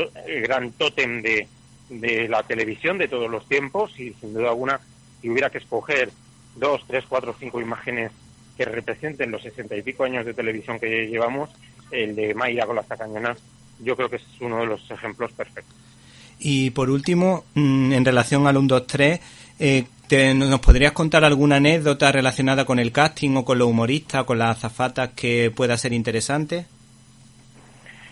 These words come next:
Speaker 1: Bueno, lo, lo curioso del un, dos, tres es que en muchas ocasiones, eh, la gente que, que finalmente lo hizo no era la que estaba prevista en origen. Por ejemplo, en el caso de, de Mayra, eh, todo podía haber sido diferente, porque Kiko Ledgar,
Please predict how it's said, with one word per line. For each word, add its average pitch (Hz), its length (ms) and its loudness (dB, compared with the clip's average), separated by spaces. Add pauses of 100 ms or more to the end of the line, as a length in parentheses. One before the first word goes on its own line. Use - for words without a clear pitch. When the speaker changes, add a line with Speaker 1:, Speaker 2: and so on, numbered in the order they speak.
(160)
Speaker 1:
Bueno, 175 240 0
lo, 160 240 -2
lo 127 140 0
curioso 127 280 -2
del 165 240 -2
un, 160 80 -8
dos, 156 120 -4
tres 156 200 -10
es 160 120 -12
que 143 340 -2
en 120 80 -4
muchas 135 300 -8
ocasiones, 147 600 -6 (420)
eh, 110 600 -4 (340)
la 101 140 -6
gente 131 200 -6
que, 127 440 0
que 120 100 -10
finalmente 127 540 -6
lo 123 120 0
hizo 160 320 -2 (440)
no 123 140 -6
era 185 120 0
la 160 100 0
que - 80 -14
estaba 135 340 0
prevista 131 440 -4
en 113 80 -4
origen. 127 480 -4
Por 107 140 -12
ejemplo, 135 320 -4
en 135 60 -4
el 127 60 -6
caso 143 220 -6
de, 139 240 0 (400)
de 139 460 0
Mayra, 175 480 -2 (280)
eh, 143 100 -6
todo 185 280 0
podía 165 180 0
haber 131 180 -2
sido 131 180 -4
diferente, 131 540 -4
porque 127 220 -6
Kiko 147 220 -6
Ledgar, 147 380 -2